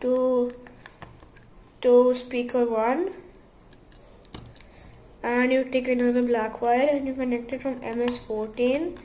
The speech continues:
to speaker two. Oh yeah, I, I, I forgot to mention, uh, what wires you will be needing. But I know I won't mention that because you can use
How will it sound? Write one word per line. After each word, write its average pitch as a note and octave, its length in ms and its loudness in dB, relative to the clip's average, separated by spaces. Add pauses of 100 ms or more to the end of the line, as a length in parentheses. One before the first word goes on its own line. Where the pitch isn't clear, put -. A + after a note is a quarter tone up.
(560)
to C4 480 4
speaker A#3+ 580 -4
two. A#3+ 460 -2 (3750)
Oh E4+ 40 6
yeah, E4 220 10
I, C4+ 380 8
I, D4+ 80 6
I D#4 40 0
forgot D#4 300 8
to G#4+ 140 6
mention, F4+ 400 2 (420)
uh, C4+ 240 0
what C#4+ 260 8
wires A#3+ 380 4
you B3 200 -4 (500)
will B3+ 200 -4
be A#3 120 -2
needing. A3+ 480 -2 (640)
But E4+ 260 6
I E4 220 8
know F4+ 160 6
I D#4+ 140 8
won't D#4+ 300 6
mention C4+ 360 4
that D4 180 4
because C#4+ 260 2
you C4 60 -4
can C4+ 260 0
use C4+ 460 0